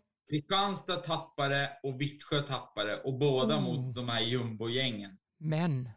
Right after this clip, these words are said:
Speaker 2: är det, är det motivationsslåklass? Kan det vara så?
Speaker 1: I Vit-, i Växjös fall så var jag ju inne på det i förra avsnittet.
Speaker 2: Mm.
Speaker 1: Där de har ny tränare inför nästa år som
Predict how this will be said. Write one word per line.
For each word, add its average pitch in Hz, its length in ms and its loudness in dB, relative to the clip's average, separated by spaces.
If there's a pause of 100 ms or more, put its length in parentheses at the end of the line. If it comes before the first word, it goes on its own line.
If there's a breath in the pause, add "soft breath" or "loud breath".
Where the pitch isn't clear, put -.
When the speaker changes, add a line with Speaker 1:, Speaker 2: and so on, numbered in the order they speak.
(840)
Speaker 2:
är 185 100 0
det, 208 260 4 (240 loud breath)
är 214 100 2
det 233 60 6
motivationsslåklass? 233 1300 0 (2000)
Kan 180 80 0
det 185 40 2
vara 214 100 2
så? 233 140 2
Speaker 1:
I 311 40 -2
Vit-, - 340 -4
i 190 140 -2
Växjös 269 580 0
fall 160 240 2
så 151 140 -4
var 160 160 2
jag 160 80 2
ju 160 200 0
inne 180 260 -2
på 190 100 -4
det 110 380 -2
i 143 100 -8
förra 160 220 4
avsnittet. 120 460 -6
Speaker 2:
Mm. 170 180 4 (680)
Speaker 1:
Där 139 440 2
de 143 160 2
har 139 60 2
ny 139 220 0
tränare 139 480 0
inför 127 220 -4
nästa 131 360 -4
år 151 200 2
som 127 320 -4